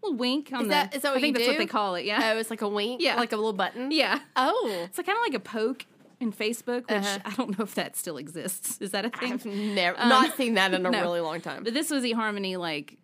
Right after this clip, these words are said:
Speaker 1: not, twenty twelve, so it's been ten years. So
Speaker 2: Yeah.
Speaker 1: I don't know if they still even do the wink thing. But anyway.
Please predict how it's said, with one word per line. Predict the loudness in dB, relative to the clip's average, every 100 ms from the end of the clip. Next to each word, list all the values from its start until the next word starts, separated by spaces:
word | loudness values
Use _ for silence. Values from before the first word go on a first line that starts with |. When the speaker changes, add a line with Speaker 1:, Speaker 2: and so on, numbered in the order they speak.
| _ _
Speaker 1:
not, | -8 -6 -8 -8
twenty | -4 -4
twelve, | -4 -6 -8 -16 -20
so | -6 -6
it's | -6 -6
been | -4 -4
ten | -6 -6 -6
years. | -8 -12
So | -4
Speaker 2:
Yeah. | 0
Speaker 1:
I | 2
don't | 0
know | -2
if | -4
they | -6
still | -6 -8 -8
even | -8 -8 -8 -10 _ _ _ _ _ _ -12
do | -6 -6
the |
wink | -6 -12 -12
thing. | -14 -10 -6
But |
anyway. | -2 -2 -2